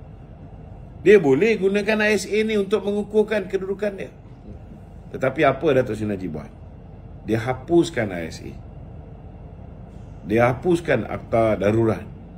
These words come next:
Kalau tidak dulu, eh, kita tak suka dengan sesiapa, kita boleh tangkap dia bawa ordinan darurat. Macam Mahathir buat. Eh?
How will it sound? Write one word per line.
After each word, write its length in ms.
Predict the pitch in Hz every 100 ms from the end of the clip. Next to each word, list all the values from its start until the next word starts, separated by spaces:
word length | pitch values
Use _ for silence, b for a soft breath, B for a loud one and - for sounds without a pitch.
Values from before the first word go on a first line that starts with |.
| - - - - - - - - -
Kalau 220 | - 107
tidak 320 | 113 127 139 113
dulu, 320 | 110 123 - - - - - -
eh, 120 | 113 135 - - - - - - -
kita 240 | - 101 117
tak 160 | 113
suka 320 | 107 113 107
dengan 240 | 135 123 123
sesiapa, 480 | 117 120 120 - -
kita 240 | 123 135
boleh 160 | 135 131
tangkap 400 | 139 139 139 120
dia 80 |
bawa 400 | 117 117 117 -
ordinan 320 | 117 113 113 107
darurat. 400 | 101 92 87 - - - - - -
Macam 240 | 92 107 98
Mahathir 320 | 98 92 90
buat. 200 | 87 - - - - - - - -
Eh? 180 | - 131